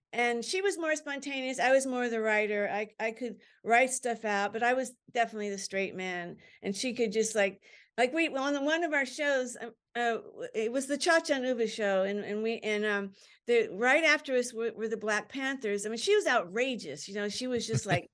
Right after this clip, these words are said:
Speaker 1: like, eh, uh, you know, it was just, uh, like, stuff that was just like, "Oh my god, we're gonna die."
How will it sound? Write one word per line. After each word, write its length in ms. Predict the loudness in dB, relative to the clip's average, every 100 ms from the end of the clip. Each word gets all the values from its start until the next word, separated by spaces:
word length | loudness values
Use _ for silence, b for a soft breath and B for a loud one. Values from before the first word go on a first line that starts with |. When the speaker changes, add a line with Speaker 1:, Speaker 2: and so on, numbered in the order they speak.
| _ _ 0
Speaker 1:
like, 220 | 0 2 -2
eh, 140 | -2 -2
uh, 140 | -4 -4
you 100 | -4
know, 60 | -2
it 20 |
was 240 | -4 -6
just, 260 | -10 -10 -2
uh, 160 | 0 2 4
like, 180 | 2
stuff 320 | 2 0 0 2
that 120 | 2
was 140 | 2
just 120 | 0 -4
like, 160 | -2
"Oh 180 | 0 2
my 140 | 2 0
god, 420 | 2 2 0 -4 b b -4
we're 100 | 0
gonna 200 | 0 4
die." 520 | 4 6 6 2